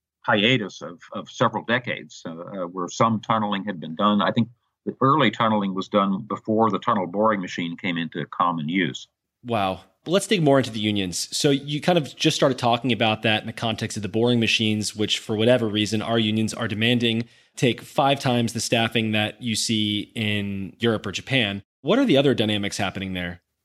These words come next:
Speaker 1: Well, I'm not sure. I mean, I have not studied this in detail. I've mostly relied on, on a couple of, of articles from the Manhattan Institute, which is based in New York, and the New York Times series. New York Magazine just had one a couple weeks ago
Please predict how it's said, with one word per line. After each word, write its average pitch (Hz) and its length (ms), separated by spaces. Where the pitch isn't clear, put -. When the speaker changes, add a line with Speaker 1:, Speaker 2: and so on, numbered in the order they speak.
Speaker 1:
Well, 156 100
I'm 160 140
not 214 180
sure. 190 240
I 151 60
mean, 147 80
I 156 160
have 139 120
not 135 220
studied 135 420
this 120 200
in 98 120
detail. 120 440
I've 104 180
mostly 127 400
relied 101 480
on, 95 320
on 92 300
a 92 40
couple 107 460
of, 92 300
of - 180
articles 123 540
from 113 240
the 101 60
Manhattan 107 440
Institute, 117 560
which 107 160
is 98 80
based 104 320
in 113 80
New 107 60
York, 104 440
and 107 360
the 95 160
New 98 140
York 95 280
Times 101 420
series. 107 520
New 117 120
York 143 280
Magazine 131 460
just 127 240
had 110 220
one 98 260
a - 140
couple 98 240
weeks - 260
ago 76 320